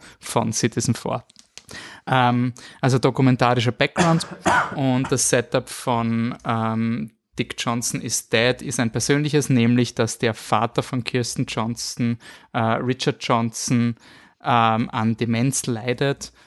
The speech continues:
und, ähm, sie das aber schon einmal in ihrer Familie durchgemacht haben mit ihrer Mutter, die auch an, äh, Alzheimer gelitten hat und jetzt, ähm, wiederholt sich diese Geschichte auf eine Art.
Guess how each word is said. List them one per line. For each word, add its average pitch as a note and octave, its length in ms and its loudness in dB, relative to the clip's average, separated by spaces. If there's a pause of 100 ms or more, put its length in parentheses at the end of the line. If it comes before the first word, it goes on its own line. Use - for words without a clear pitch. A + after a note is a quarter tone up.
(160)
und, A#2+ 600 -2
ähm, A2+ 400 0
sie A#2+ 340 -4
das A#2 260 0
aber A#2 260 0
schon A2+ 340 2
einmal B2+ 500 2
in A#2+ 200 0
ihrer B2 140 0
Familie B2 360 -2
durchgemacht B2+ 560 -2
haben B2 240 2
mit A#2 200 0
ihrer A#2 420 0
Mutter, F#3 640 -2 (180)
die C3 160 -4
auch B2+ 400 0
an, A#2 480 0
äh, - 40 -12
Alzheimer A#2+ 800 0
gelitten C3+ 420 -4
hat - 240 -4 (280)
und B2+ 300 0
jetzt, - 440 0
ähm, A#2 560 -2 (480)
wiederholt C3 460 2
sich C3+ 140 0
diese - 180 0
Geschichte B2+ 440 0
auf A#2+ 100 -2
eine A#2 160 -2
Art. - 300 -10